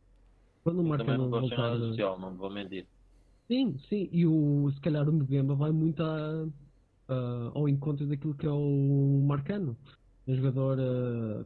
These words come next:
Speaker 1: que faz o seu papel, mas também que não nos, eh, entusiasma com as suas exibições. Eh, mas, o,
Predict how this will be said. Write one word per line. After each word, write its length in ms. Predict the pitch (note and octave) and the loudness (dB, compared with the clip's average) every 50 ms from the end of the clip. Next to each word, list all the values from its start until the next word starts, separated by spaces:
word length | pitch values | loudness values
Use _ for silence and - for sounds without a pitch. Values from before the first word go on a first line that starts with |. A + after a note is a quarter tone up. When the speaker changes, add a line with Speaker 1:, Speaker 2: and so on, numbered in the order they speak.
| - - | -12 -18
Speaker 1:
que 80 | - | -10
faz 280 | - B2+ B2 B2 A#2 - | -6 -4 -4 -4 -4 -2
o 160 | C3+ C3 B2+ A#2+ | -2 -2 -2 -2
seu 140 | - - C#3 | 0 -2 0
papel, 480 | C#3 C#3 C#3 - - C#3+ C#3+ D3 D3+ | 0 -2 -4 -2 0 2 2 2 2
mas 160 | D3+ D3+ D3 C#3+ | 2 0 0 0
também 280 | - D3 C#3+ D3+ D3+ | 0 2 2 2 0
que 120 | C#3+ - E3 | 0 2 2
não 200 | D3 D3 D3 D3+ | 2 4 4 2
nos, 240 | D3+ D3 C#3+ C3+ C3+ | 2 2 0 0 0
eh, 280 | C#3+ D3 D3 C#3+ C#3+ C#3+ | -2 -2 0 0 0 0
entusiasma 680 | C#3+ D3+ C#3 D3+ C#3+ C#3 C#3 C#3+ C#3+ C#3+ C#3 D3 C#3+ C#3 C#3 C#3+ D#3+ - - - - _ _ _ _ _ _ | 0 0 0 -2 0 0 2 2 2 2 2 0 -2 -2 -4 -8 -12 -14 -16 -20 -20 _ _ _ _ _ _
com 60 | D3 | -4
as 80 | C#3 C#3 | -4 -2
suas 180 | - D3 C#3+ | 0 0 0
exibições. 760 | C#3 C#3+ C#3+ C#3 C3+ C3 D3 D3+ C#3 - E3+ D3+ C3+ C#3 - - - - - - _ _ _ _ _ _ _ - | 2 2 2 2 0 0 -2 -2 -2 -4 -4 -4 -4 -6 -8 -12 -18 -20 -20 -20 _ _ _ _ _ _ _ -8
Eh, 260 | - A#2 A2 A2 A2 A2 | -6 -6 -4 -4 -4 -4
mas, 240 | A#2 A#2+ B2 B2 A#2 C3+ | -4 -2 -2 -2 0 2
o, 240 | C3 C3 C3+ C#3 | 2 2 0 -2